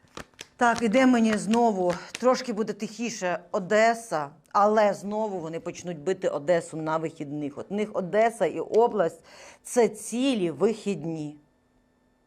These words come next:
Дуже велика небезпека. Небезпека мені йде ще також для Полтави. Не знаю, взялися знову вони також знову за це місто.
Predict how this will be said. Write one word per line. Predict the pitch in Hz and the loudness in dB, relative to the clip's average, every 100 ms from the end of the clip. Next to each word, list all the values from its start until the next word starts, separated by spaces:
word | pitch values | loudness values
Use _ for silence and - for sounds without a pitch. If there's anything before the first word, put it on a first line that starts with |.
| _ _ - - - | _ _ -20 -20 -4
Дуже | 208 226 214 | 0 4 4
велика | 185 180 175 175 | 4 2 0 -2
небезпека. | 175 170 180 - 180 156 - 123 - - - | -2 -4 -6 0 2 2 -2 -10 -12 -20 -4
Небезпека | 208 208 220 233 269 254 | -2 0 0 0 2 2
мені | 233 226 | 0 -2
йде | 202 208 226 | -2 0 0
ще | 226 | -2
також | - 202 202 165 | -2 -2 -2 -10
для | 147 196 | -2 0
Полтави. | 208 190 180 - 185 165 151 | 0 0 -4 2 4 4 0
Не | 170 | -6
знаю, | 175 196 175 165 | -6 -2 -2 -2
взялися | 165 196 202 202 185 | -2 -2 -2 -4 -6
знову | 156 190 185 165 | -4 -2 -2 -2
вони | 160 160 | -4 -4
також | - 175 175 160 | 0 0 0 -8
знову | 139 185 202 175 | -8 -4 -2 -2
за | 151 165 | -6 -8
це | - 180 | -6 -6
місто. | 180 202 208 - 139 | -4 -6 -8 -10 -12